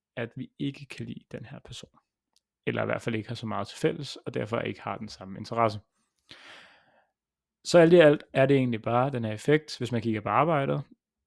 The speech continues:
og hvis man kigger på jeres svar i forhold til venner, at man ubevidst vil have nogen tæt på sig, have nogen tilknyttet,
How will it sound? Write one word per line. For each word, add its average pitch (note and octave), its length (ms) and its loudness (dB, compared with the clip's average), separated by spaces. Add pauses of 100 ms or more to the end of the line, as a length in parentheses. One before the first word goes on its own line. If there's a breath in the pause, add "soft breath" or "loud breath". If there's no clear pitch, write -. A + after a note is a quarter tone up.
(300)
og A2 80 -2
hvis A2+ 180 -2
man A#2 80 -4
kigger A2+ 260 -4
på A2+ 140 -6
jeres A2 260 -2
svar B2+ 300 2
i B2+ 60 -6
forhold A#2 280 -2
til - 160 -10
venner, C3+ 240 0 (960)
at A#2 160 -6
man A#2 180 -8
ubevidst C#3 720 -4 (520)
vil A#2 140 -4
have A2+ 160 -8
nogen C3 180 -4
tæt C#3 240 -6
på B2+ 200 -6
sig, C3+ 140 -12 (720)
have A2 160 -10
nogen B2+ 180 -2
tilknyttet, B2 520 -2